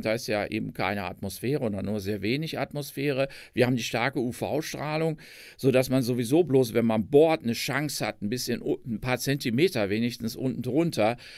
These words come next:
überlebende komplexe Verbindungen finden kann. Alles andere an der Oberfläche wurde zumindest durch die harte U V Ausstrahlung der Sonne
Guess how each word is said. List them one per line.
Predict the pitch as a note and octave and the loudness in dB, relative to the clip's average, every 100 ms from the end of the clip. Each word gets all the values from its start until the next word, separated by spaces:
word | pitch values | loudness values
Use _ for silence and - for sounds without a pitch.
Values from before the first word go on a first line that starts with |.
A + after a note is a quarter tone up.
| - - | -20 0
überlebende | C#3+ C#3+ C3 C3+ D#3+ F#3 D#3+ A#2 G#2+ G#2 | 4 6 6 6 8 8 6 2 2 0
komplexe | - B2 G#2+ B2 C3 - A#2+ | 2 2 2 -2 -2 -4 -6
Verbindungen | - G#2 - A2+ A#2 A2+ F2+ | -2 -4 0 0 0 -2 -4
finden | - C#3 A#2+ A2 | -4 -2 0 -2
kann. | - G#2+ | -4 -4
Alles | G2+ A#2 A2+ - | -2 -2 -2 -2
andere | G#2 D#3 F#3 G#2 | -4 -2 -2 -2
an | G2 | 0
der | G2+ | 0
Oberfläche | D#2+ C#3 G#2+ G#2 G2+ G#2 A#2+ A2 - - - | 0 0 -2 -2 -4 -2 -2 -4 -6 -20 -4
wurde | A#2 B2 | 4 4
zumindest | - C#3 C3 C#3 B2 | 4 -2 0 0 0
durch | A#2 | -2
die | G#2+ A2 | -2 -2
harte | G2+ C3+ B2+ | -2 -2 -2
U | G2+ | -2
V | - A#2+ | -2 -2
Ausstrahlung | D#3+ - G#2 G#2+ G#2 G2 | -2 -4 -4 -2 -2 -2
der | G2 | -4
Sonne | F2+ G2 B2 A#2+ | -2 0 0 0